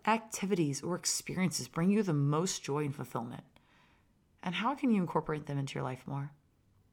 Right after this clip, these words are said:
Write down a list of these, and this might be walking through nature.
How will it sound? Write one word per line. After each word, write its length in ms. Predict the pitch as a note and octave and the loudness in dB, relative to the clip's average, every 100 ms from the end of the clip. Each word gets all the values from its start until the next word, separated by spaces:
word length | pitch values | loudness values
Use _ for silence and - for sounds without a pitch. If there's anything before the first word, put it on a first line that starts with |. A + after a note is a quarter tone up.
| _ _ _ _ _ _ _ _ _ _ _ - - - - | _ _ _ _ _ _ _ _ _ _ _ -20 -18 -18 -8
Write 100 | A3 | -2
down 120 | C#4 | 4
a 80 | A#3 | 4
list 200 | F#3 - | 4 2
of 60 | D3+ | -2
these, 180 | D3+ - | 0 2
and 100 | F#3+ | 0
this 140 | F#3+ | 2
might 140 | A3 | 0
be 100 | G#3 | 2
walking 400 | F3 D#3+ D#3+ G3 | 2 2 2 0
through 140 | F3 D#3 | 0 2
nature. 400 | D3 D3 C3 | 0 -2 -10